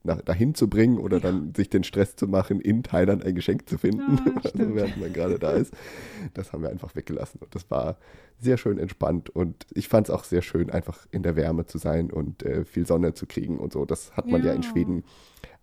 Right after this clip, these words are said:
Speaker 1: auch nicht um diese Zeit, also gerade so die, die Sonne, das Tageslicht ist ja sehr rar <laughs> im Winter an den kältesten, äh, an den
Speaker 2: Mhm.
Speaker 1: kürzesten Tagen des Jahres.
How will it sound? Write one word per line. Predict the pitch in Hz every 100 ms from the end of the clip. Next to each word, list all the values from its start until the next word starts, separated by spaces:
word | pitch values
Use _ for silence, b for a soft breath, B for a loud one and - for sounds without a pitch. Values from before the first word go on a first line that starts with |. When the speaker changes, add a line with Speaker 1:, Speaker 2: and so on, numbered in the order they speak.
| -
Speaker 1:
auch | 110
nicht | 123 127 -
um | 117
diese | 107 101
Zeit, | - 90 101 90
also | 87
gerade | 80 85 85
so | 87 82 85 92 -
die, | 107 80 78
die | - 90
Sonne, | 90 92 87
das | 85 -
Tageslicht | - 87 87 - 82 - -
ist | - -
ja | - 71
sehr | 73 85 82 80 78
rar | 73 76 101 104 B B B B B B B _ -
<laughs> | 98 - -
im | 98
Winter | 95 - - -
an | 95
den | 98
kältesten, | - 95 175 - 202 190 -
äh, | -
an | 95
den | 196
Speaker 2:
Mhm. |
Speaker 1:
kürzesten | 202 107 95 -
Tagen | 92 95 90
des | 90
Jahres. | - 82 87